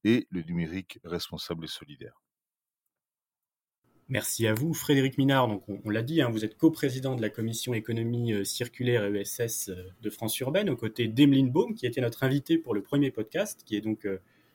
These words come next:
Speaker 2: vice-présidente à la métropole de, de Lyon. Euh, comment est fait le lien entre acteurs publics et acteurs de l'E S S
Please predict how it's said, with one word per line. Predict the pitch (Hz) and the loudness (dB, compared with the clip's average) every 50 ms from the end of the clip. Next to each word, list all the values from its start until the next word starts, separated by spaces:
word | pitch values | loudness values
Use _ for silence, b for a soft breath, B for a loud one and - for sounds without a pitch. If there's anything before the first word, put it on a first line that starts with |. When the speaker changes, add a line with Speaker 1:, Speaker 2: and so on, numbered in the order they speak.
| b _ | b _
Speaker 2:
vice-présidente | 113 127 139 - - - 131 120 123 127 123 120 | -6 -6 -6 -6 -4 -4 -4 -2 0 -2 -2 -2
à | - | -2
la | 101 | -4
métropole | 98 98 - - 98 - - 95 90 87 | -4 -6 -8 -12 -18 -12 -12 -12 -12 -10
de, | 90 87 87 87 87 90 | -14 -18 -20 -20 -20 -20
de | 92 92 | -16 -12
Lyon. | 107 123 151 185 214 - b b b b b b b b b _ 120 | -2 0 0 0 0 -6 b b b b b b b b b _ 0
Euh, | 117 113 113 113 113 110 - - _ _ | 2 4 4 4 2 2 -2 -8 _ _
comment | _ 185 180 214 240 | _ 0 2 2 2
est | 214 175 | 0 -2
fait | - - 180 | 0 2 4
le | 160 147 135 | 6 6 6
lien | 143 143 139 147 156 170 196 226 - _ _ _ _ _ | 4 4 4 4 4 4 0 -2 -6 _ _ _ _ _
entre | 131 123 120 - - - 127 123 120 - - _ | -2 -2 -2 -4 -4 -2 0 0 0 -2 0 _
acteurs | 151 160 - - 185 170 170 - | 0 0 0 -2 -4 -4 -4 -4
publics | - 143 131 135 156 180 208 - - - _ _ - | -6 -4 -2 0 0 0 -2 -4 -10 -20 _ _ -2
et | 127 127 | 0 0
acteurs | 135 139 - - 185 175 165 | 0 0 -2 -4 -2 0 2
de | 151 139 | 2 2
l'E | 131 123 | 2 2
S | 117 117 120 - | 2 0 0 2
S | 151 170 208 - - - - _ | 2 2 2 0 -6 -12 -16 _